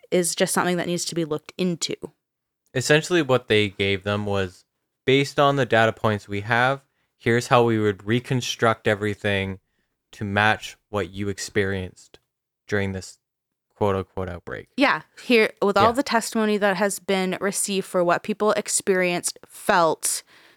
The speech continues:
Speaker 1: seen, all of that, in correlation to what we can physically find scientifically,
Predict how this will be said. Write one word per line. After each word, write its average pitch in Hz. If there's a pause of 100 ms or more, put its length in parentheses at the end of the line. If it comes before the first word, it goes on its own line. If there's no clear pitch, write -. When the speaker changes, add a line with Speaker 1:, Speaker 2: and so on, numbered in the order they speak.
(120)
Speaker 1:
seen, 170 (180)
all 180
of 180
that, 247 (640)
in 302
correlation 202
to 202
what 185
we 214
can 190
physically 180
find 233
scientifically, 185